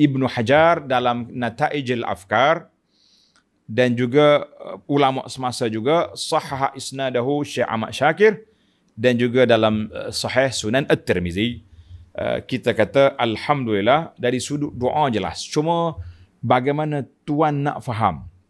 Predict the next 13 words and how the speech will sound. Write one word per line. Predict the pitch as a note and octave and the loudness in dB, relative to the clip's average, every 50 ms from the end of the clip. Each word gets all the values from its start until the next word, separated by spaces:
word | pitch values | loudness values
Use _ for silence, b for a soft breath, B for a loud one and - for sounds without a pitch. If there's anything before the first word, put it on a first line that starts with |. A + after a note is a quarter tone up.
| _ _ _ _ _ _ _ _ _ _ _ _ _ | _ _ _ _ _ _ _ _ _ _ _ _ _
Kita | - C3+ A2+ - | -12 -6 -2 0
nak | D3 C#3+ C3+ C#3 | 0 0 0 -2
faham | - D3+ D3 D#3 D3 D3 | -2 -2 -2 -2 0 -2
macam | D3 C#3+ D3 | -2 -2 0
mana? | D3 C3 A#2 G#2+ G2+ | 0 0 0 0 0
Doa | F#2+ G2+ B2+ - - - F#3 G3+ | 0 2 0 2 2 2 0 0
ni, | A3 A#3+ B3+ B3+ A3 | 0 0 -4 -4 -6
na-, | F#3 F3+ - | -6 -8 -6
Nabi | - - F3 E3+ D#3 D3+ D#3 F#3 | -4 -2 0 4 6 6 6 6
Yunus | G#3 A#3 G#3+ | 6 4 2
tak | - D#3 F3+ | 0 0 0
minta | G#3 G#3 F#3 F#3+ - | 0 0 0 2 2
apa-apa. | D3 A#2+ G#2+ A#2+ G#2 F#2+ F#2+ E3+ G3 | 2 2 2 2 0 0 0 -4 -8